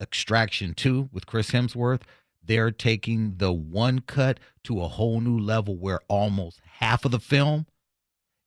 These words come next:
is a one cut action sequence.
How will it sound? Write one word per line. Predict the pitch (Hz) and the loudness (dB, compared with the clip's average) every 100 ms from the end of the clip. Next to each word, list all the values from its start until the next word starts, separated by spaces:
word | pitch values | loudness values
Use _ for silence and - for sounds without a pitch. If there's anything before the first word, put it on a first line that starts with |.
| - | 0
is | 117 104 92 - | 2 2 0 -4
a | 95 | -4
one | 92 80 95 107 117 | -4 -6 0 2 2
cut | 107 - 113 - | 0 0 0 0
action | 92 92 - 87 78 | 0 0 -2 -6 -8
sequence. | - 80 - - _ | -12 -18 -20 -20 _